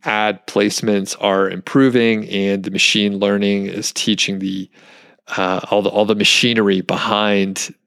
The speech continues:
the ad placement to work better,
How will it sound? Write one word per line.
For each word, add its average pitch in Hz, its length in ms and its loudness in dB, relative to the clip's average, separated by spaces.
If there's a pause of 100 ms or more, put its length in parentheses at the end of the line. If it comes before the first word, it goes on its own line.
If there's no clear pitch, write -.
(100)
the 98 280 0
ad 101 360 -2
placement 98 840 0
to 98 600 0 (600)
work 117 320 0
better, 95 400 -2